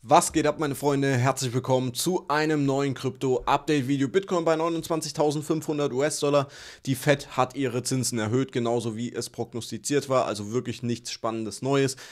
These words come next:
Gehen wir jetzt gleich nochmal ein bisschen näher drauf ein. Bitcoin daraufhin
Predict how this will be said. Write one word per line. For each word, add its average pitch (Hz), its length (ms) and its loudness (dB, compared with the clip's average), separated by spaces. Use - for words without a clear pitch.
Gehen 165 180 6
wir 165 60 10
jetzt 156 120 6
gleich 147 160 4
nochmal 143 220 0
ein - 20 -4
bisschen 131 240 -4
näher 131 160 0
drauf 113 260 -4
ein. 143 220 -2
Bitcoin 143 380 -4
daraufhin 131 540 -2